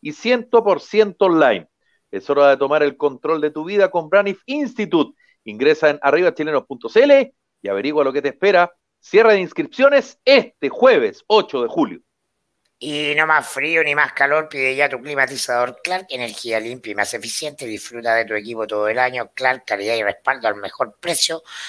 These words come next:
Speaker 2: Búscanos en clarkaire punto c l.
Speaker 1: Bueno, yo no sé si ustedes están de acuerdo, pero la elección de, algo alcanzó a decir Nico,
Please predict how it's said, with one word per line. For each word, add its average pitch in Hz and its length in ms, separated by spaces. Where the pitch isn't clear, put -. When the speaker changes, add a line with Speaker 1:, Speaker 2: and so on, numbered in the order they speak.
Speaker 2:
Búscanos 135 440
en 113 140
clarkaire 127 640
punto 123 400
c 123 400
l. 95 400
Speaker 1:
Bueno, 160 320
yo 143 160
no 185 100
sé 196 200
si 196 80
ustedes 185 340
están 170 180
de 170 60
acuerdo, 175 400
pero 139 320
la 135 220
elección 165 560
de, 151 360
algo 160 240
alcanzó 151 360
a - 20
decir 156 260
Nico, 160 460